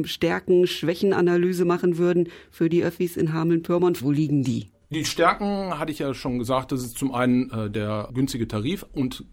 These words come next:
Speaker 2: bei dem gleichzeitig sehr guten Angebot. Dann darüber hinaus sind die Öffis auch aktiv im digitalen Vertrieb mit der App, guter Internetseite und jetzt auch neuen Vertriebsmedien. Und das muss man sehen bei einer relativ kleinen Mannschaft.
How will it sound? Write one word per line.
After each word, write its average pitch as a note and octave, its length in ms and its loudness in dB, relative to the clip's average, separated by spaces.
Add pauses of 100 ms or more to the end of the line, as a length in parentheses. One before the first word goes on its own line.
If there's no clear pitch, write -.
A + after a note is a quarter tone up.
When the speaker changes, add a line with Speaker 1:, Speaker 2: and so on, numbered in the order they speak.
(160)
Speaker 2:
bei A#2 100 -2
dem A#2 140 0
gleichzeitig A2 420 -2
sehr G#2 120 -2
guten G2+ 220 -8
Angebot. F3 500 -6 (840)
Dann F3 560 4
darüber D3+ 260 4
hinaus C#3 760 2 (100)
sind C#3+ 260 -2
die - 20 -2
Öffis C#3+ 300 -4
auch B2+ 180 -4
aktiv - 920 -6 (340)
im G#2+ 340 0
digitalen A#2 420 -2
Vertrieb F3+ 480 -6
mit A2+ 380 0
der - 240 -6
App, - 240 -10 (480)
guter B2+ 240 -6
Internetseite B2 1000 -2
und A2+ 400 -2
jetzt G#2 200 -6
auch A2 380 -8 (160)
neuen G#2 240 -2
Vertriebsmedien. A#2 1200 -2 (360)
Und B2+ 140 0
das B2 180 0
muss D#3 140 4
man C#3 140 4
sehen B2+ 200 4
bei C3 80 4
einer A2+ 180 2
relativ C3+ 300 0
kleinen D3+ 220 0
Mannschaft. - 560 0